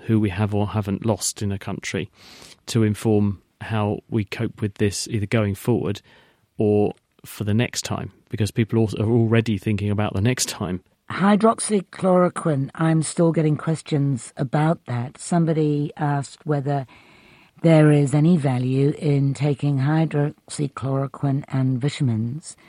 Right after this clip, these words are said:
Speaker 2: to protect or even stop the advancement of covid nineteen if you already have it.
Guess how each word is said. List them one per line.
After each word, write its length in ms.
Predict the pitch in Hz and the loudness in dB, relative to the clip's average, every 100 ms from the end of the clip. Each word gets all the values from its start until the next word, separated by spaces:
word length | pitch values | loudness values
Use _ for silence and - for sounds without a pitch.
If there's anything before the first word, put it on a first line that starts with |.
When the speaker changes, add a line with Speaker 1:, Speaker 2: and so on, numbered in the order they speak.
| - - - _ | -20 -20 -20 _
Speaker 2:
to 220 | - 156 139 | 0 0 2
protect 800 | 139 - 147 147 - - - - - _ _ - | -4 -2 -2 -2 -8 -16 -16 -18 -20 _ _ 0
or 220 | 143 139 | 2 4
even 440 | 143 143 143 135 | 2 0 0 -2
stop 640 | - - - 165 135 - - - - _ _ _ - | -4 -10 -2 0 0 -4 -20 -20 -20 _ _ _ -10
the 260 | 113 139 143 | -2 2 2
advancement 640 | 120 139 147 147 147 131 | 2 2 2 2 0 -2
of 120 | - | -2
covid 320 | - 123 117 | -2 -2 -2
nineteen 520 | 127 123 123 - 127 120 | -2 0 -2 -2 -2 -2
if 120 | 120 | -4
you 100 | 120 | -4
already 340 | 123 120 123 | -4 -4 -6
have 280 | 110 127 113 | -4 -4 -4
it. 300 | 101 - | -10 -14